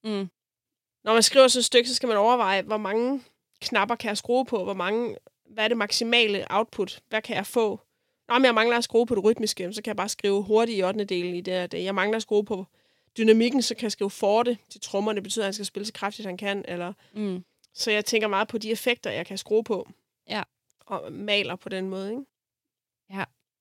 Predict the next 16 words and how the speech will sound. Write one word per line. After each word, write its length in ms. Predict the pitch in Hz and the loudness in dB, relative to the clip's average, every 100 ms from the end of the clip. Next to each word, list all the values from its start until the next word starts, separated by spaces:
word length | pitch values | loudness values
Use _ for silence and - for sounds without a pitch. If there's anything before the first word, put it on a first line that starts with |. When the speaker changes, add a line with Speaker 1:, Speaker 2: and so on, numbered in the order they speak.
| _ | _
Speaker 1:
Og 140 | - 196 | -6 -2
nu, 240 | 208 208 | 0 2
øh, 300 | 190 170 - 202 _ _ _ _ _ | 0 -2 -6 -10 _ _ _ _ _
kom 180 | 220 202 | -4 -2
du 60 | |
lidt 160 | 220 240 | 0 2
ind 120 | 220 | 0
på 120 | 220 | 0
det 120 | 196 | 0
harmoniske, 680 | 196 220 233 254 165 - 170 | 2 4 4 6 4 0 -4
som, 340 | 175 175 165 - _ _ _ 190 | -2 -2 -2 -4 _ _ _ -10
altså, 200 | 180 185 | -8 -6
som 240 | 185 180 | -4 -2
jo 60 | 180 | 0
er 220 | 180 196 - _ _ _ _ | 0 0 -4 _ _ _ _
rimelig 400 | 202 202 208 196 | -2 2 2 -2